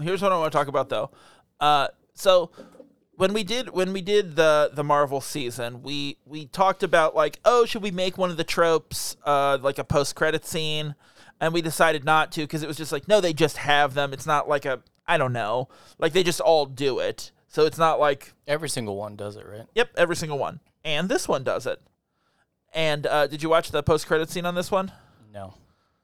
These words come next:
Speaker 1: So have you seen Ferris Bueller's Day Off?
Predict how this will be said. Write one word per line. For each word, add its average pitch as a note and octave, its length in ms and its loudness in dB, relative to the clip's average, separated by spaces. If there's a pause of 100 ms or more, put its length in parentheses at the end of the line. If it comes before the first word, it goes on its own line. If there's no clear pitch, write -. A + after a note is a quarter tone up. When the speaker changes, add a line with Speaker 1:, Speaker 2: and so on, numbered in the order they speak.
(800)
Speaker 1:
So D#3+ 260 2
have E3+ 160 0
you F#3+ 60 -10
seen A3+ 180 -8
Ferris F3+ 360 -4
Bueller's D#3 400 -6
Day C3 200 2
Off? B2+ 340 0